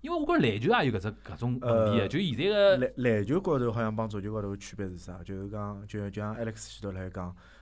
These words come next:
Speaker 2: 勿断个游戏规则，包括勿断个对抗，哪是来增强？像篮球就可能讲，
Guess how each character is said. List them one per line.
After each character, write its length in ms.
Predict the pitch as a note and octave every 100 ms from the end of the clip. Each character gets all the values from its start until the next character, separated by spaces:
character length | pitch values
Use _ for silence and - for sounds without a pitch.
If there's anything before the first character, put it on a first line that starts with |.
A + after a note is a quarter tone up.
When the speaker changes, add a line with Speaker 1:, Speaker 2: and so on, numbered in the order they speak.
| - -
Speaker 2:
勿 120 | F#2+
断 20 |
个 400 | A2 C3+ B2+ A#2
游 180 | G2+ F#2+
戏 180 | - A2+
规 140 | G#2+
则， 120 | G2+
包 120 | F#2+ G#2
括 240 | G#2+ G2+
勿 40 |
断 120 | F#2+ F#2+
个 180 | G#2+
对 160 | G#2+ G2+
抗， 180 | - G2+
哪 140 | G2+
是 100 | A#2+
来 100 | G#2+
增 220 | A2 A#2+
强？ 220 | F#2+ E2+ - A2
像 200 | A#2+ C3+
篮 180 | G2
球 140 | A2 D3
就 120 | B2
可 140 | -
能 140 | A2 G#2+
讲， 280 | G#2 G#2